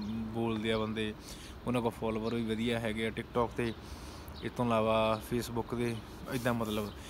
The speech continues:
ਪਰ ਸਾਨੂੰ ਇਹ ਆ ਵੀ ਚਲੋ ਦੱਸ ਦਈਏ, ਹੈ ਨਾ, ਵੀ ਲੋਕਾਂ ਨੂੰ ਕੋਈ ਦੱਸਦਾ ਨਹੀਂ ਹੈਗਾ, ਕਿਉਂਕਿ ਉਹਨਾਂ ਦਾ business ਆ। ਜੋ ਇਹ ਚੀਜ਼ ਦੱਸਣਗੇ ਤੇ ਉਹਨਾਂ ਦਾ loss ਹੋਊਗਾ, ਮਤਲਬ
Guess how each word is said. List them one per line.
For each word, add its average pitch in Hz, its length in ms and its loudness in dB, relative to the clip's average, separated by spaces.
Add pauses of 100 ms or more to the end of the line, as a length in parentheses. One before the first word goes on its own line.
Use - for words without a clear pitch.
(220)
ਪਰ 127 360 4 (220)
ਸਾਨੂੰ 131 600 2 (120)
ਇਹ 135 220 4
ਆ 131 60 6
ਵੀ 131 100 2
ਚਲੋ 131 260 4 (200)
ਦੱਸ 127 200 4
ਦਈਏ, 117 220 0
ਹੈ 120 60 2
ਨਾ, 131 100 0
ਵੀ 127 60 0
ਲੋਕਾਂ 120 300 -2
ਨੂੰ 113 100 -2
ਕੋਈ 127 140 0
ਦੱਸਦਾ 123 360 4
ਨਹੀਂ 117 100 2
ਹੈਗਾ, 110 260 0
ਕਿਉਂਕਿ 127 200 -2
ਉਹਨਾਂ 147 140 2
ਦਾ 143 60 4
business 110 520 2
ਆ। 101 60 -6 (540)
ਜੋ 139 200 6
ਇਹ 143 60 4
ਚੀਜ਼ 143 240 2
ਦੱਸਣਗੇ 135 500 4 (560)
ਤੇ - 120 -4
ਉਹਨਾਂ 135 140 2
ਦਾ 143 80 6
loss 113 320 4
ਹੋਊਗਾ, 117 260 4
ਮਤਲਬ 127 420 2